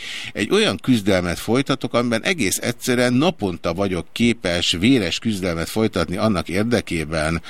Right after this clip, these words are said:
hogy az a beszélgetés, amit önnel folytatok adott esetben, ez semmilyen vonatkozásban nem azonos azzal, mint aki a műsor elején betelefonált, és olyan indokokat hozott fel az elsimon nem szerepeltetése kapcsán, amely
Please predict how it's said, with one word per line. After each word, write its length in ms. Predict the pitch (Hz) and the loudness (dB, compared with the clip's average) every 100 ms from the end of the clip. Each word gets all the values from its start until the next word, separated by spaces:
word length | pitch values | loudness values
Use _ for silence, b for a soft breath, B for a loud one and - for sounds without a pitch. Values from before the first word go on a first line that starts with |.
| B B B B | B B B B
hogy 280 | - 92 | 0 2
az 140 | 92 127 | 2 2
a 60 | |
beszélgetés, 800 | 101 101 - 95 85 85 90 82 | 0 -2 -2 -2 -4 -4 -4 -2
amit 280 | 85 85 - | -2 -2 0
önnel 380 | 123 117 101 87 | 4 4 4 0
folytatok 560 | - 90 85 85 82 - | -4 -6 -6 -8 -8 -8
adott 320 | 87 87 - | -6 -6 -6
esetben, 380 | 87 107 113 135 | -4 -4 -2 -4
ez 120 | 151 | -4
semmilyen 600 | - - 240 165 95 85 | -2 0 2 4 2 2
vonatkozásban 840 | 90 82 - 85 80 82 78 85 90 | 0 0 -2 -2 0 0 2 2 2
nem 320 | 101 92 95 | 2 2 -2
azonos 440 | - 104 92 80 - | 0 2 2 -2 -4
azzal, 400 | 98 98 87 82 | -2 0 0 0
mint 160 | 85 | 0
aki 180 | 82 78 | -2 0
a 60 | 80 | 0
műsor 300 | 98 87 80 | 2 0 2
elején 360 | 92 87 80 | 2 2 2
betelefonált, 760 | 80 92 92 85 - 85 82 85 | 0 0 0 0 -2 0 0 0
és 200 | 82 78 | 0 0
olyan 200 | 107 98 | 2 2
indokokat 540 | 90 90 82 82 80 - | 0 -2 -2 -2 -2 0
hozott 300 | 92 82 - | 0 0 0
fel 140 | 95 | -2
az 120 | 82 | 0
elsimon 480 | 92 92 - 85 78 | 0 2 2 0 0
nem 180 | 90 113 | 2 2
szerepeltetése 880 | - 85 80 85 78 80 78 - 76 | 0 -4 -2 -4 -4 -6 -2 -2 0
kapcsán, 460 | 92 90 - 85 B B B | 0 0 0 0 B B B
amely 400 | - 101 98 98 | 0 2 2 0